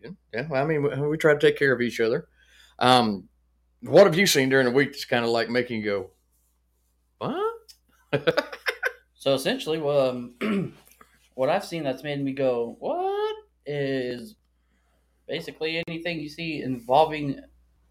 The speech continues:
Speaker 1: these classified documents and that whole situation. There are more questions being created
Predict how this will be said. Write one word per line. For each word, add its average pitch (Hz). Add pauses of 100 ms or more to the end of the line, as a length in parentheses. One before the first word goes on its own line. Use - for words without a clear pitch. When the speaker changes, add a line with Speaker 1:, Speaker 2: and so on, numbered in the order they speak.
(300)
Speaker 1:
these 135
classified 147
documents 117 (680)
and 113
that 127
whole 135
situation. 113 (720)
There 151
are 120 (640)
more 208
questions 170 (1300)
being 156
created 139